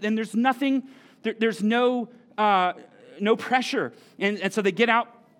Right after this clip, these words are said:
he helps them escape, and then boom, angel's gone. And that's when he sort of comes to his senses and he realizes, "Oh, this was real. <laughs> This wasn't a dream. I'm out in the middle of the street and it's dark and I better hide."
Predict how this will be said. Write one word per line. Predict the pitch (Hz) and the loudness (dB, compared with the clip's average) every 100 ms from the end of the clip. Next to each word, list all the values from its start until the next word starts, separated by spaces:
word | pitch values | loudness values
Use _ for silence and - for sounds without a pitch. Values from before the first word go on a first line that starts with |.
| _ _ - | _ _ -8
he | 180 | -2
helps | 220 190 | -2 -2
them | 208 | -4
escape, | - 214 214 | -2 -2 -2
and | 190 | -2
then | 190 | -2
boom, | 180 247 175 | 0 -4 -2
angel's | 190 180 - | -6 -6 -6
gone. | 113 - _ _ _ _ _ _ _ _ _ _ _ _ - | -10 -10 _ _ _ _ _ _ _ _ _ _ _ _ -10
And | 165 262 | -2 0
that's | 320 | 0
when | 247 | -2
he | 226 | -4
sort | 240 196 | -2 -4
of | |
comes | 190 214 208 | -2 -4 -2
to | 208 | -6
his | 175 | -6
senses | - 262 214 160 | -4 -4 -4 -6
and | |
he | 175 | -4
realizes, | 208 220 180 143 - | 0 0 0 -4 0
"Oh, | 269 | 0
this | 220 285 | 0 0
was | 277 302 180 | 2 2 0
real. | 170 123 127 131 - | -4 -4 -6 -10 -14
<laughs> | - - | -20 -4
This | 220 220 | -4 2
wasn't | 262 254 254 | 2 4 0
a | |
dream. | 196 302 262 220 - - - | 0 0 0 -4 -10 -16 2
I'm | 247 339 | 4 4
out | 233 | 2
in | |
the | 208 | 0
middle | 214 233 | 0 0
of | |
the | 240 | -2
street | - - 294 208 | -6 -2 -2 -2
and | 190 202 | -4 -4
it's | 202 | -6
dark | 156 269 220 - - - | 0 2 2 -4 -20 -14
and | - 208 | -4 0
I | |
better | 247 214 208 | 4 4 2
hide." | 175 220 196 135 117 | 0 0 2 0 -2